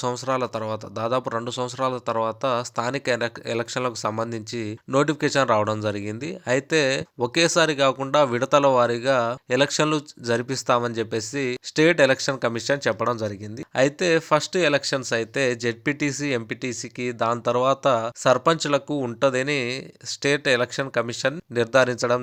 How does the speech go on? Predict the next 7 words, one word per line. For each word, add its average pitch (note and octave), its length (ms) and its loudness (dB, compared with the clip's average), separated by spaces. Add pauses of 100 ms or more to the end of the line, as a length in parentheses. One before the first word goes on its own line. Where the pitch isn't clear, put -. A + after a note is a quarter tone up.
జరిగింది. G#2 380 -6 (160)
జెడ్పీటీసీ, D3 800 4 (220)
ఎంపీటీసీ C3+ 600 0 (120)
and C#3 100 0 (120)
సర్పంచ్ B2+ 440 4 (200)
ఎన్నికలకు C#3 500 4
సంబంధించి A2+ 680 2